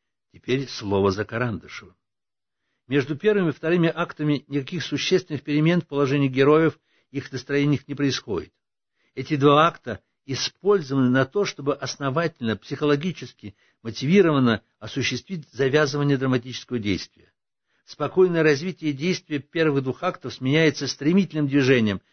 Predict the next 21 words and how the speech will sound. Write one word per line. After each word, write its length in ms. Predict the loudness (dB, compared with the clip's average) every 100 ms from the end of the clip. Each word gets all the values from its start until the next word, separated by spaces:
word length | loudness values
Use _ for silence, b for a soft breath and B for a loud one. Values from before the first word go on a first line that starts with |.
| _ _
в 40 |
третьем 280 | -4 0 -2
и 60 |
четвертом. 600 | -2 -4 0 0 -2 -20 _ _ _ _ _ _ _
Стремительность 720 | _ 0 2 2 0 -2 0
эта 160 | -4 -4
обусловлена 680 | -2 -2 0 2 4 4 0
тем, 300 | 0 -4 -6 _ _ _ _ _ _
что 340 | _ -6 -6 _ _
часть 360 | 0 0 0 -12 _
фабульных 480 | -2 2 4 4
событий, 600 | 0 0 2 0 -4 -20 _ _ _ _ _ _ _ _ _ _ _
как 200 | -10 -4
начинался 540 | -2 0 2 2 0 -4
обед 300 | -2 0 0
в 80 | -2
доме 240 | -2 -2
Карандашева, 720 | 0 -2 -2 -4 -14 -18 -20 _ _
как 200 | -12 -4
его 140 | -2 -2
спаивали, 840 | -4 -8 -4 0 0 -2 -10